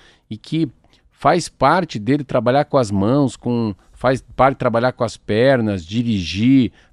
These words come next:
bater, cortar, amassar, esticar, pôr no forno, qualquer coisa. Então eu fico olhando assim, meu Deus, mas é que,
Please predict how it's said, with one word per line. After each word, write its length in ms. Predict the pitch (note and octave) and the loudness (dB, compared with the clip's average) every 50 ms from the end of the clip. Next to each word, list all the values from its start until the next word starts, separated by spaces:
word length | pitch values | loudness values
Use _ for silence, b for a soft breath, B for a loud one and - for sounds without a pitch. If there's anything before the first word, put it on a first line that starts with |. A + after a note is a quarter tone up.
| b | b
bater, 760 | - G2 A#2+ A2+ - _ _ - A#2+ B2+ C3+ C#3 C3 A#2 - _ | 0 0 0 0 0 _ _ -4 -2 0 0 0 0 -2 -4 _
cortar, 880 | - - A#2+ B2 A#2 G#2+ - - - A2 A2+ B2 B2+ B2+ A#2+ G#2+ F#2 E2+ - A2 | -8 -4 -2 -2 -2 -2 -4 -4 -2 -2 0 0 -2 -2 -4 -6 -8 -12 -10 -6
amassar, 880 | A#2 B2+ C3+ C3 B2+ A#2 G#2 - - - A#2 A#2+ C3+ C#3 C3+ C3 A2+ G#2 | -4 -2 -2 -2 -2 -4 -6 -10 -8 -4 -2 0 0 0 -2 -2 -2 -2
esticar, 960 | A2+ A#2+ A#2 - - - B2 - - - - A2+ B2 C3 C#3 C3+ C3 A2+ - b b b b - | -4 -4 -6 -8 -10 -8 -8 -10 -8 -6 -2 -2 0 0 0 0 -2 -4 -6 b b b b -2
pôr 200 | - C#3 C#3+ C3+ | 2 2 4 4
no 160 | C3+ B2 G#2 | 2 0 -2
forno, 600 | - - - A2+ A#2+ C3+ C#3+ C#3 B2+ A#2+ A2 G2+ b b b b b b b | -6 -10 -6 -4 0 0 0 0 0 -2 -4 -6 b b b b b b b
qualquer 320 | - G#3 F#3 - - D4 - - | -8 -8 -6 -6 -8 -8 -10 -8
coisa. 380 | - A3+ C#4+ D#4+ D#4 A#3+ C3 B2 | -4 0 2 4 4 2 2 0
Então 180 | A#2+ - E3+ F3 | -4 -4 -6 -8
eu 40 | |
fico 200 | - - F#3 G#3 | -8 -8 -6 -6
olhando 220 | F3+ D#3+ E3 F#3 F#3 | -4 -4 -2 -4 -4
assim, 120 | E3 - | -6 -6
meu 140 | F3 E3+ D#3 | -6 -6 -6
Deus, 340 | C3 B2 C#3+ E3 F#3+ F#3+ D#3+ | -4 -2 -2 -2 -2 -2 -4
mas 380 | C#3 C3+ C3 B2 - - - _ _ _ _ _ _ _ _ _ - | -4 -6 -6 -8 -12 -16 -20 _ _ _ _ _ _ _ _ _ -14
é 80 | - C3 | -14 -12
que, 380 | - - F3+ F3 D#3+ D#3 C#3+ | -8 -6 -2 0 0 0 0